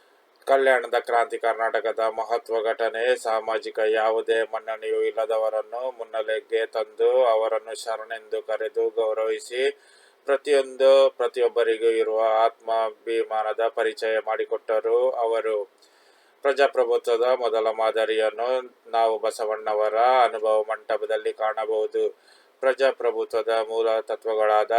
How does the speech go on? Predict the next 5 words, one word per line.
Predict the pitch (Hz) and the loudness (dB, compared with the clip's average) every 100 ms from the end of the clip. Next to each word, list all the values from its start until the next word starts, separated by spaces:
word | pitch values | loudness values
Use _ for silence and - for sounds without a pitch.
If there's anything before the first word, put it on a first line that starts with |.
| 120 | 0
ಸಮಾನತೆ, | 120 107 107 107 - 113 113 | -2 -2 -2 -2 -2 -2 -2
ಸ್ವಾತಂತ್ರ್ಯಗಳನ್ನು | 113 107 107 107 110 107 107 107 110 120 | -2 -4 -4 -6 -4 0 0 0 -4 -10
ಮುಂದಿಟ್ಟುಕೊಂಡು | 120 117 - 117 117 107 113 113 - - 131 135 _ _ _ _ - | -10 -18 -14 -6 -4 -4 -4 -4 0 2 2 0 _ _ _ _ -2
ಅನುಭವ | 123 127 123 120 | -2 2 4 4
ಮಂಟಪ | 110 107 - 107 | 2 -4 -4 0